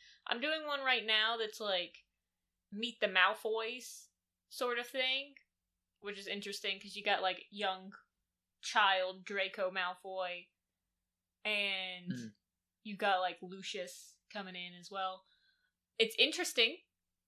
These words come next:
Speaker 2: They haven't put in all seven years yet, right? They're still
Speaker 1: I don't think there's all seven years yet.
Speaker 2: Are they releasing stuff still?
Speaker 1: Yes.
Speaker 2: They're supporting it?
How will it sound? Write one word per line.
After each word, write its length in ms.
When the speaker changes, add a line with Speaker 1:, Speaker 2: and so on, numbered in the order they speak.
Speaker 2:
They 80
haven't 360
put 140
in 180
all 220
seven 320
years 260
yet, 160
right? 240
They're 80
still 640
Speaker 1:
I 80
don't 180
think 220
there's 240
all 160
seven 340
years 300
yet. 340
Speaker 2:
Are 100
they 120
releasing 580
stuff 320
still? 520
Speaker 1:
Yes. 500
Speaker 2:
They're 120
supporting 440
it? 180